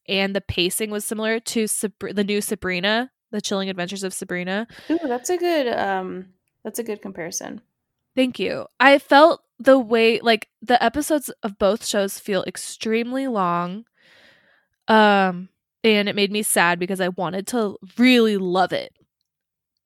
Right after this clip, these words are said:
Speaker 1: And it's kind of, it's similar, like, there's this girl who's kind of a fish out of water, you know, but she's also in charge. Like, so there were times when I really felt like v-, it was, was weirdly similar to me.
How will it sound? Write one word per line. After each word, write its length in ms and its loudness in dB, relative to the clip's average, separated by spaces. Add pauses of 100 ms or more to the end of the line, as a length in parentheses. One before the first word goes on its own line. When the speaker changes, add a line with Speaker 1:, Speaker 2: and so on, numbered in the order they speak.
Speaker 1:
And 240 6
it's 120 2
kind 200 4
of, 240 -2
it's 200 2
similar, 460 4
like, 280 0
there's 220 -2
this 160 -8
girl 240 2
who's 120 -2
kind 160 -4
of 60 -6
a 80 -4
fish 240 -6
out 120 -2
of 120 -8
water, 340 -4
you 140 -4
know, 320 -2
but 160 4
she's 180 0
also 260 0
in 100 -2
charge. 400 -4
Like, 300 -2 (520)
so 160 4
there 160 4
were 160 2
times 400 -6
when 100 -6
I 60 -2
really 520 -4
felt 300 -4
like 300 -10 (400)
v-, 140 -10
it 160 -4 (140)
was, 240 -6
was 180 -14 (100)
weirdly 520 -4
similar 440 -8
to 140 -14
me. 320 -12